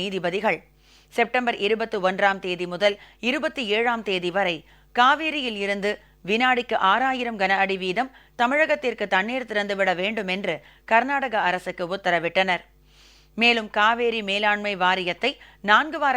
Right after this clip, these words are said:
காலத்திற்குள் அமைக்க வேண்டும் என்றும் மத்திய அரசுக்கு உச்சநீதிமன்ற நீதிபதிகள் ஆணையிட்டனர். ஆனால் உச்சநீதிமன்ற தீர்ப்பை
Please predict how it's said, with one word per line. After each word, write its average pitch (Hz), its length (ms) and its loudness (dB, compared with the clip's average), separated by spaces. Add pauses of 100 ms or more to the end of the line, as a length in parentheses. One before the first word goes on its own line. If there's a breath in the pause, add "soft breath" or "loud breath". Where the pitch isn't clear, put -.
காலத்திற்குள் 214 640 -2
அமைக்க 190 340 -2
வேண்டும் 185 340 -2
என்றும் 196 260 -4 (360 soft breath)
மத்திய 247 400 0
அரசுக்கு 190 420 -4 (380 soft breath)
உச்சநீதிமன்ற 233 800 -2
நீதிபதிகள் 185 540 -2 (200)
ஆணையிட்டனர். 180 600 -2 (1120)
ஆனால் 220 380 6 (320 soft breath)
உச்சநீதிமன்ற 269 640 -4 (120)
தீர்ப்பை 214 280 -4